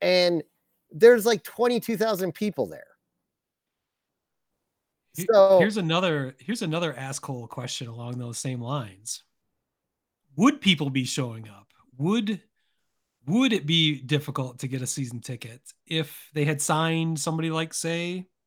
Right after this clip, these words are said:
Speaker 2: Bryce Harper or Manny Machado? If they had brought in those stars that,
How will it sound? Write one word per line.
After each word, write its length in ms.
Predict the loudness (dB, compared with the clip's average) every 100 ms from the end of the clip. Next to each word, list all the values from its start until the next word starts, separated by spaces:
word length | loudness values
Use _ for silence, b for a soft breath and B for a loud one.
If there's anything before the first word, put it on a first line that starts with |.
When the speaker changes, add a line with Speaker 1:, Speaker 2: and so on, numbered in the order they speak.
| _ _
Speaker 2:
Bryce 240 | -20 -8 2
Harper 560 | 4 4 -2 -14 _ _ _ _ _ _
or 360 | -12 -6 -6 -6
Manny 360 | -10 -8 -2 0
Machado? 720 | 0 -2 0 -2 -4 -12 -20 _ _ _ _ _ _ _ _
If 120 | -8
they 180 | -2 0
had 260 | 0 -2 0
brought 320 | 4 4 4
in 200 | 2 0
those 240 | 0 -2
stars 920 | -2 -2 -2 -2 -4 -12 -16 -8 -6 -6
that, 200 | -12